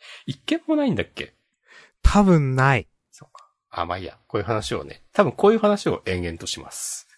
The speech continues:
Speaker 2: うん。そういう話でいいですと言っていただいてるんで。
Speaker 1: うん。こういう話なら無限にできるから。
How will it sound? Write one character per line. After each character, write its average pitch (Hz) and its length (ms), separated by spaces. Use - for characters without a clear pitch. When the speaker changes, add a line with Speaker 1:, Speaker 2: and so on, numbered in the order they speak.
Speaker 2:
う 135 100
ん。 113 240
そ - 140
う 160 60
い - 20
う - 20
話 160 340
で 127 80
い 120 100
い - 20
で 101 120
す - 100
と - 180
言 101 140
っ - 20
て - 100
い 87 60
た 98 100
だ 92 100
い 90 60
て 92 100
る 85 120
ん 82 80
で。 - 140
Speaker 1:
う - 40
ん。 73 200
こ - 140
う - 20
い - 20
う 110 40
話 156 280
な 147 100
ら 123 140
無 98 180
限 98 220
に 98 80
で 95 140
き - 100
る 87 80
か - 120
ら。 - 100